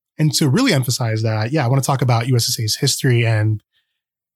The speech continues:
um, and the history of student associations across the world, really, where in the sixties, they became this intense battleground of ideology where left-wing students would create them, right-wing students would create them, and they would try to become the dominant,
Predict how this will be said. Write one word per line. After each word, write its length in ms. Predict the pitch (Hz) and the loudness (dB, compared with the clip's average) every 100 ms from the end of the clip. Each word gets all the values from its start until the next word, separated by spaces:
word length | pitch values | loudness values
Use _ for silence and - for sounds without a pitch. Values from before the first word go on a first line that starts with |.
| - | -4
um, 360 | 113 110 110 - | -2 0 -2 0
and 160 | 269 | 2
the 60 | 220 | 2
history 360 | 196 202 180 156 | 2 2 0 0
of 500 | 156 160 156 156 143 | 0 0 0 -2 -2
student 240 | - 165 156 | -4 -2 0
associations 400 | 156 156 - 127 | 0 0 0 0
across 260 | 139 120 | 0 -2
the 80 | 127 | -2
world, 320 | 120 175 175 | -2 0 0
really, 280 | 123 123 120 | -2 -2 -2
where 420 | 117 117 117 120 - _ - _ | -2 -4 -4 -8 -12 _ -20 _
in 80 | 151 | -2
the 40 | |
sixties, 440 | 131 220 - 175 131 | 2 0 0 0 2
they 100 | 120 | 2
became 640 | 120 - 151 151 139 123 | 0 0 0 2 4 2
this 180 | 113 - | 0 0
intense 480 | 127 120 180 175 | -2 0 0 0
battleground 800 | 131 127 143 135 127 113 107 107 - - - - | 0 0 2 2 0 2 0 -2 -4 -18 -20 -10
of 120 | 135 123 | 0 2
ideology 640 | 123 120 127 131 120 120 | 4 4 4 2 2 2
where 220 | 117 113 | 2 2
left-wing 420 | 123 135 - 131 | 2 0 0 0
students 340 | - 120 113 - | 2 2 2 2
would 180 | 110 | -2
create 280 | - 110 107 | -2 -4 -2
them, 240 | 123 113 113 | -2 0 2
right-wing 320 | 156 156 131 | 2 2 0
students 260 | - 120 | 0 0
would 80 | 123 | -2
create 220 | - 120 | -6 -6
them, 80 | 127 | -2
and 80 | 120 | 0
they 40 | |
would 120 | 117 113 | 0 -2
try 160 | 143 | 0
to 80 | 127 | 0
become 340 | 120 - 127 | 0 -2 -2
the 120 | 117 113 | 0 -2
dominant, 580 | 127 127 127 113 - | -2 0 -2 -2 -6